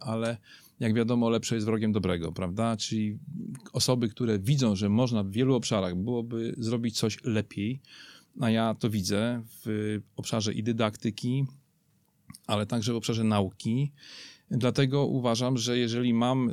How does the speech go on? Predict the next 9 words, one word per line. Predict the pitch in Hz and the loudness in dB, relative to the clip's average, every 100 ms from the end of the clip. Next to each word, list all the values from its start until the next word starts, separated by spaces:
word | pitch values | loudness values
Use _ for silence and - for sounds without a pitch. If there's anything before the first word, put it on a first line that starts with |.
| 113 | -2
wiedzę, | 113 123 101 104 | 0 0 2 2
mam | 117 131 | 2 2
kompetencje, | 123 117 110 117 107 113 | -2 -2 0 0 2 0
jestem | 110 131 110 | 0 0 2
związany | 110 113 110 113 | 2 2 2 2
z | 104 | 0
uczelnią | 104 117 110 107 104 | -2 2 4 4 2
opolską | - 110 110 101 - 107 | -2 -2 -2 -2 -2 -4
od | 113 110 | -2 -8